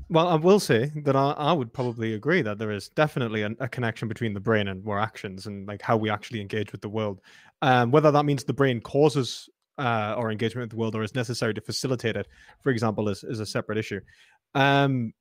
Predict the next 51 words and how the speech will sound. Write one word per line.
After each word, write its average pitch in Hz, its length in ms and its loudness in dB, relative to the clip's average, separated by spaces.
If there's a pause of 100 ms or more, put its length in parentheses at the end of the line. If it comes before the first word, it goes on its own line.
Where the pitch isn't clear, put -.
(240)
you 156 120 -2
talked 202 140 6
about 165 200 4
brain 156 240 6
mapping. 151 260 0
I 117 60 0
don't 156 240 0 (160)
think 127 220 -2
brain 131 200 2
mapping 123 300 0
has 113 140 -2
been 123 240 -4
fundamentally 127 360 -4
proven. 160 280 2
I 110 40 2
mean, 127 140 0
there's 123 140 -2
been 123 180 0
some 113 260 -6 (200)
pretty 170 180 4
convincing 139 440 0
studies 135 280 -2
to 131 100 -8
show 127 160 -2
why 113 280 -2
not. 131 260 -2 (400)
Um, 127 400 2
people 156 300 4
losing 135 340 4
up - 120 -4
to 117 80 0
ninety 131 360 0
percent 139 380 -2
of 127 100 -4
their 139 100 2
brains, 113 640 2
but 135 120 -4
still 127 240 0
being 127 180 0
able 123 140 -4
to 120 80 -2
do 123 180 0
considerable 123 480 -2
amounts 117 240 -2
of 117 80 -14
tasks, - 420 -6 (280)
which 139 180 2
they 143 160 6
should 143 260 4
have 131 120 6
lost, 117 420 2